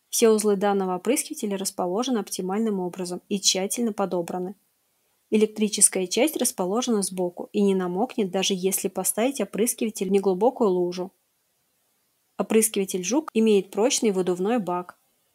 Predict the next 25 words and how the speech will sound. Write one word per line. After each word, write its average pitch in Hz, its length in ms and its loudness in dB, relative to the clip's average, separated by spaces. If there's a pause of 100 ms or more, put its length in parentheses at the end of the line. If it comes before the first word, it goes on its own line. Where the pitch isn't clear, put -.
(460)
Ёмкость 196 520 2
бака 233 260 2
бывает 190 380 0
двенадцать 180 580 -2
и - 20 -4
шестнадцать 202 600 -2
литров. 185 380 -6 (340)
Я 254 160 2
взяла 214 360 0
двенадцать 202 580 -2
литров. 175 420 -8 (840)
Также 277 300 4
он 220 120 6
имеет 196 300 2
информативный 208 800 0
индикатор 214 540 -2
заряда 202 380 0
аккумуляторной 196 640 -2
батареи. 185 580 -4 (960)
Время 202 360 4
работы 185 380 -2
опрыскивателя 214 720 -2
до 180 120 -4
четырёх 185 460 -4
часов. - 500 -6